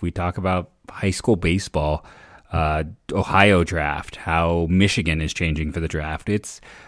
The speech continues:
it's a wide-ranging conversation, but I think it's a lot of fun. I think anyone out there who likes this podcast will like this. So two-parter, uh, part one, part two. And at the end of the show, Brian already agreed to come back, so we will definitely have him on more. Like his, one of his big areas, and I'll,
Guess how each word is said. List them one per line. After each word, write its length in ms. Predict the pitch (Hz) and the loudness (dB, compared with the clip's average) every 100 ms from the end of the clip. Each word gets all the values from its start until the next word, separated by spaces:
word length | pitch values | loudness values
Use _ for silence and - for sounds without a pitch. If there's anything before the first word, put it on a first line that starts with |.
| - | -8
it's 100 | - | 0
a 40 | |
wide-ranging 580 | 107 92 90 85 85 85 | 4 6 6 4 0 -2
conversation, 640 | - 80 78 87 78 87 | -4 -4 -4 -6 -4 -2
but 80 | 82 | -2
I 40 | |
think 120 | 82 90 | -2 -2
it's 100 | 85 | -2
a 40 | |
lot 160 | 85 82 | -2 -2
of 60 | |
fun. 200 | - 87 | -4 -2
I 80 | 85 | -2
think 240 | 92 87 | -2 -2
anyone 320 | - 87 90 85 | -2 -2 0 0
out 200 | 82 - | -4 -4
there 100 | 78 | -2
who 100 | 87 | 0
likes 240 | 82 - | 0 -2
this 80 | 90 | -6
podcast 560 | - 80 80 82 - | -2 -2 0 -4 -2
will 80 | 90 | -2
like 260 | 82 82 - | 0 -2 0
this. 300 | 87 87 - - - - - | 0 0 -4 -18 -20 -20 -20
So 460 | - 104 101 104 104 - | 0 4 6 8 4 2
two-parter, 540 | 127 - 123 87 78 - _ - | 2 6 6 6 0 -8 _ -6
uh, 300 | 87 85 85 | -2 0 -2
part 180 | - 95 | 0 2
one, 180 | 95 92 | 4 6
part 160 | 92 | 4
two. 300 | - 95 92 - - - - | 4 4 4 0 -18 -20 -12
And 520 | - 90 87 87 90 - _ - | 0 2 4 4 2 -2 _ -8
at 160 | 85 | -2
the 80 | 92 | 2
end 120 | 85 | 2
of 40 | 85 | 2
the 60 | |
show, 200 | - 87 | 2 0
Brian 300 | 80 82 80 | 2 2 4
already 220 | 78 78 | 2 0
agreed 260 | 80 78 80 | 0 0 -2
to 60 | 85 | -2
come 180 | 87 | 0
back, 260 | 80 78 80 | 0 0 -2
so 100 | - | -4
we 180 | 82 87 | -2 0
will 120 | 87 | 0
definitely 360 | 85 82 92 80 | -2 -2 -4 -2
have 200 | 85 80 | -2 -2
him 160 | 85 | -2
on 160 | 80 85 | -2 0
more. 260 | 87 90 - - - - | 0 -2 -4 -20 -20 -4
Like 100 | 101 | 2
his, 320 | 123 117 104 - | 4 4 0 -2
one 180 | 95 98 | 2 2
of 80 | |
his 140 | 95 87 | 2 0
big 180 | 85 80 | 0 2
areas, 440 | 82 85 85 80 | 2 2 0 -2
and 280 | 78 85 80 | -6 -4 -4
I'll, 120 | 80 | -6